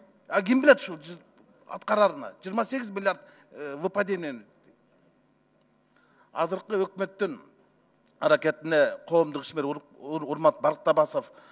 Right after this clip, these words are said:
өзүнүн постуна жазыптыр. «Мен азыркы өкмөттүн акыбалын, э, жана айыкпас илдетке чалдыгып, больницадан чыгарып койгон адамдын акыбалына салыштырам», — депчи.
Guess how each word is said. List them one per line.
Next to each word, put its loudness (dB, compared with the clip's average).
өзүнүн -2
постуна -2
жазыптыр. -8
«Мен 0
азыркы 0
өкмөттүн -8
акыбалын, 2
э, -10
жана -2
айыкпас 0
илдетке -8
чалдыгып, -6
больницадан -4
чыгарып -6
койгон -4
адамдын -6
акыбалына -2
салыштырам», — -8
депчи. -20